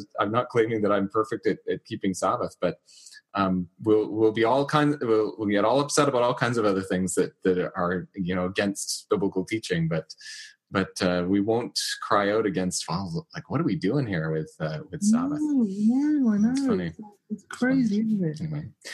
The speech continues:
Speaker 1: w-, this has been so great to talk to you, James. Uh, we are gonna have to wrap it up, um, here,
Speaker 2: Yeah.
Speaker 1: and, uh, but so great to meet you and so great to talk to you. Can I ask where,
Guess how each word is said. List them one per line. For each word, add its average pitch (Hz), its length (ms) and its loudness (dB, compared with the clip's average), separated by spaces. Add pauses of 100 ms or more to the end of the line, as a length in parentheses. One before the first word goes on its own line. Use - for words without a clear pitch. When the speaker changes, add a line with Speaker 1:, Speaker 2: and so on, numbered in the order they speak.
(180)
Speaker 1:
w-, 139 260 6
this 170 160 6
has 180 100 0
been 190 160 4
so 156 200 6
great 147 240 2
to 147 60 -6
talk 131 220 2
to - 80 0
you, 113 80 2
James. 107 500 2
Uh, 101 240 2
we 110 140 4
are 113 100 4
gonna 120 180 0
have 110 200 0
to 95 340 2
wrap 95 320 2
it 92 60 2
up, 90 200 0 (180)
um, 82 500 0 (360)
here, 92 460 2
Speaker 2:
Yeah. 92 80 -4
Speaker 1:
and, 87 360 0
uh, 82 340 0 (100)
but 92 260 -2 (320)
so - 220 2
great 113 240 2
to 107 80 -8
meet 95 240 0
you 92 100 2
and 85 100 -2
so 92 160 0
great 87 260 -2
to - 100 -8
talk 82 260 -4
to 92 100 -4
you. 87 120 0
Can 139 140 2
I 160 100 2
ask 127 400 0
where, 107 540 2